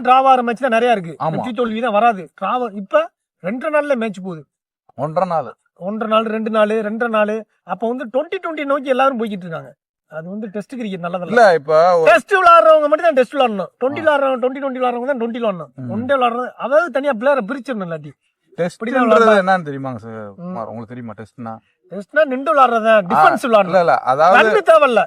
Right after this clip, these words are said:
Speaker 1: டிஃபென்ஸ் ஃபர்ஸ்ட் விளையாடணும்.
Speaker 2: ஒரு பேட்ஸ்மேனையும் ஒரு பவுலரையும் டெஸ்ட்
Speaker 1: ட-,
Speaker 2: பண்றதா டெஸ்ட்.
Speaker 1: டயர்ட் ஆக்கணும். ஆ.
Speaker 2: ஆ, ஒரு
Speaker 1: பவுலரை டயர்ட் ஆக்கணும்,
Speaker 2: ஆ.
Speaker 1: பேட்ஸ்மேன் கட்டே போட்டு விளையாடணும்.
Speaker 2: ம்.
Speaker 1: இதான் டெஸ்ட். ஆனா அது வந்து ஆப்போசிட் ஆயிடுச்சு.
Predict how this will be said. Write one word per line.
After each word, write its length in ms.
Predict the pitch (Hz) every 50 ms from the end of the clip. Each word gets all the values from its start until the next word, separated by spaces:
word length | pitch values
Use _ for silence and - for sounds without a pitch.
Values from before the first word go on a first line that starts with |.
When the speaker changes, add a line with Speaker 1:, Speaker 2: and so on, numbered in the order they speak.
| - - 180
Speaker 1:
டிஃபென்ஸ் 380 | 226 - - 359 359 247 269
ஃபர்ஸ்ட் 220 | 226 247 214 - 269
விளையாடணும். 360 | 220 214 202 202 185 160 - _
Speaker 2:
ஒரு 280 | - 139 151 156 151 131 120
பேட்ஸ்மேனையும் 640 | 156 180 202 - - 208 202 208 220 226 208 180 151
ஒரு 0 |
பவுலரையும் 360 | 160 160 180 190 190 190 202
டெஸ்ட் 280 | 185 156 170 220 220 -
Speaker 1:
ட-, 40 | 180
Speaker 2:
பண்றதா 340 | 190 180 180 180 180 208 196
டெஸ்ட். 360 | 170 165 160 139 - - 139
Speaker 1:
டயர்ட் 400 | 110 - _ - 202 254 285 277
ஆக்கணும். 400 | 254 214 190 180 151 123 - 147
ஆ. 140 | 160 170 160
Speaker 2:
ஆ, 260 | 139 143 135 123 110
ஒரு 180 | 104 107 107
Speaker 1:
பவுலரை 400 | 180 220 262 302 330 311 294 269
டயர்ட் 240 | 208 220 226 247 247
ஆக்கணும், 300 | 220 202 190 190 214 233
Speaker 2:
ஆ. 40 | - - 170
Speaker 1:
பேட்ஸ்மேன் 420 | 180 226 277 277 277 269 247 254 254
கட்டே 260 | 214 202 185 - 262
போட்டு 220 | 214 202 185 170
விளையாடணும். 300 | 165 156 147 139 131 -
Speaker 2:
ம். 320 | _ 131 127 127 117 107 101 90 92
Speaker 1:
இதான் 260 | 170 180 233 254 226
டெஸ்ட். 300 | 190 190 - _ - 220 190 - _ _ _ _ _ _ _ _
ஆனா 220 | - 156 185 220 233
அது 120 | 226 214
வந்து 240 | 214 220 208 226 208
ஆப்போசிட் 420 | 180 185 220 208 240 226 175 180
ஆயிடுச்சு. 360 | 180 160 147 120 - _ _